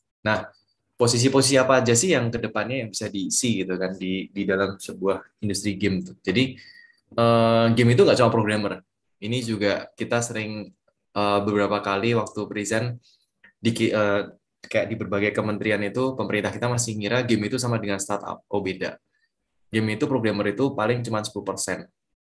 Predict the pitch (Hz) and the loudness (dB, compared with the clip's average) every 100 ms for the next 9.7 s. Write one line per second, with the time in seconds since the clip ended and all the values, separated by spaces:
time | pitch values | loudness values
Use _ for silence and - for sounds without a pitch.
0 | _ _ _ _ _ 98 95 95 95 _ | _ _ _ _ _ -8 -6 -8 -10 _
1 | _ _ - 107 104 101 104 104 120 107 | _ _ -6 -2 0 0 0 0 0 0
2 | 98 95 - 101 98 101 98 98 98 107 | -2 -6 -8 -4 0 0 -2 -4 -2 -2
3 | 101 104 131 104 120 101 101 110 117 113 | -2 -2 -4 -6 -4 -4 -2 -2 -4 -2
4 | 113 110 - 107 101 101 110 104 107 101 | -2 -2 -4 -2 -2 -2 -2 0 0 0
5 | 107 104 - - 123 110 101 98 95 - | 2 0 -2 -4 -4 0 0 0 -2 -6
6 | 110 107 104 101 90 - - 101 101 127 | -6 -4 -2 -2 -4 -8 -6 -6 -2 0
7 | 107 101 101 - - _ _ - 104 120 | 0 -2 -10 -20 -20 _ _ -4 0 2
8 | 120 101 101 98 - _ _ _ _ 104 | 4 4 2 0 -8 _ _ _ _ -2
9 | 107 107 98 107 104 98 127 | 0 0 -4 -6 -4 -2 -2